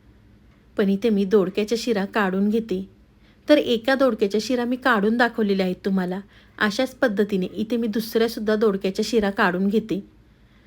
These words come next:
तर इथे पाहू शकता तुम्ही, दोन्हीसुद्धा दोडक्यांच्या माझ्या शिरा काढून झालेल्या आहेत. त्यानंतर आपल्याला दोडका कट करून घ्यायचा आहे. मोठ्या मोठ्याच फोडींमध्ये इथे आपण दोडका कट करून घेणार आहोत. इथे मी दोडका सगळा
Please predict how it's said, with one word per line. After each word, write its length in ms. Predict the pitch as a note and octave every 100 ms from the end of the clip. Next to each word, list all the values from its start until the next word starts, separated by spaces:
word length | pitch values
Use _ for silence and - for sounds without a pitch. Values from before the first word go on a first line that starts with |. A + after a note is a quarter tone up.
| - -
तर 140 | C4 B3+
इथे 300 | B3 A3 F#3
पाहू 320 | G3 G#3+ A3
शकता 280 | A#3+ - A#3
तुम्ही, 220 | A#3 G#3+ F#3+
दोन्हीसुद्धा 680 | F#3+ G3+ F#3+ A3+ C#4 A#3 C4+
दोडक्यांच्या 540 | C4 G#3+ G3+ G3 A#3+
माझ्या 180 | G#3 G#3+
शिरा 280 | G#3+ A#3+ G#3+
काढून 320 | A3+ B3 A3
झालेल्या 360 | G#3 G3+ F#3+ F3+
आहेत. 100 | G3 - - - -
त्यानंतर 500 | A3+ B3 C#4 A#3 A3+
आपल्याला 340 | G3+ F#3 F#3 G#3+
दोडका 340 | A3+ F#3 A3
कट 300 | A#3 C4 G#3
करून 280 | - F#3 F#3
घ्यायचा 300 | F#3 G3+ F#3+
आहे. 100 | F3 F3+ _ - - _
मोठ्या 340 | A#3 B3 A3+ C#4+
मोठ्याच 380 | D4 - A3 A3
फोडींमध्ये 540 | - A#3+ A#3 B3 G#3+ G#3+
इथे 200 | G3+ G3+
आपण 220 | F#3+ A3+
दोडका 320 | A3+ F#3+ A3
कट 280 | A3+ A#3 G3+
करून 240 | - F#3 F#3
घेणार 280 | G#3 F#3+
आहोत. 180 | E3+ E3 D#3+ - - - _ _ - - - - _ _
इथे 220 | G#3 G3 B3
मी 120 | A#3
दोडका 340 | A#3 A3 F#3+
सगळा 320 | F#3+ A#3 G#3+